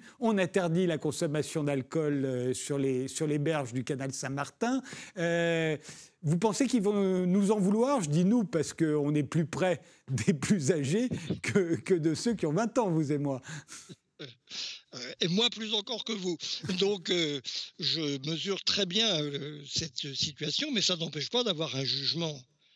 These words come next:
Speaker 2: impartial sur la crise. Et mo-, et l'une de mes, l'un de mes grands soucis depuis le départ dans cette crise est la, la, la vérification d'une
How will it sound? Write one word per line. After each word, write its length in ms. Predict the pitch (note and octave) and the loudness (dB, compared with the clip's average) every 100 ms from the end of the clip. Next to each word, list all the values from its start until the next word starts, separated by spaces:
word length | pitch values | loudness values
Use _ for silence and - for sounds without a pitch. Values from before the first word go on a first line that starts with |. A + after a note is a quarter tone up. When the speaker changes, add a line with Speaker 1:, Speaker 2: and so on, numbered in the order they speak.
| _ - | _ -6
Speaker 2:
impartial 760 | D#3+ E3 D#3 - A3+ D4+ B3+ A#2 - - | -4 -4 -4 -2 -2 -4 -6 -10 -20 -16
sur 380 | - - D#3 C#3+ | -10 -8 -8 -6
la 120 | D3 | -2
crise. 360 | - C#4+ D#4 F3+ | 0 2 2 0
Et 40 | |
mo-, 140 | D#3 - | -2 -2
et 220 | E3 E3+ - | 0 0 -2
l'une 600 | D#3+ D3 D#3 A#3+ B3 E3+ | -8 -8 0 2 2 2
de 100 | D3 | -2
mes, 180 | D3+ F3+ C#3 D#3+ | -2 -8 -6 0
l'un 220 | G3+ B3 | 2 0
de 120 | D#3+ | -2
mes 160 | C#3 C#3+ | -6 -6
grands 200 | C3 C#3+ | -8 -8
soucis 400 | F3+ G3 A#3+ G3+ | -4 -2 0 -2
depuis 340 | E3 C#4+ B3 | -6 -4 -4
le 80 | F#3+ | -4
départ 500 | D3+ D3 D3 C3 B2+ - - - _ | -4 -6 -6 -8 -10 -10 -10 -12 _
dans 200 | D#3+ D3 | -2 2
cette 260 | - C#3 - | 2 2 -2
crise 460 | - C#4+ C4+ - - - - _ - | 2 2 2 0 -2 -16 -18 _ 0
est 280 | A3 A#3+ A#3+ G3+ | 2 2 -2 -8
la, 360 | D#3+ D3 C3+ A#2 A#2 G#2+ G#2 - _ _ - _ _ - | -8 -6 -6 -8 -10 -14 -18 -20 _ _ -20 _ _ -16
la, 120 | - | -6
la 140 | B2+ | -4
vérification 960 | B2+ F3+ F#3 F#3 F#3 F3 E3+ - G#3 A3+ | 0 0 2 2 0 0 -2 0 -2 -4
d'une 280 | D3+ C#3+ | -6 -10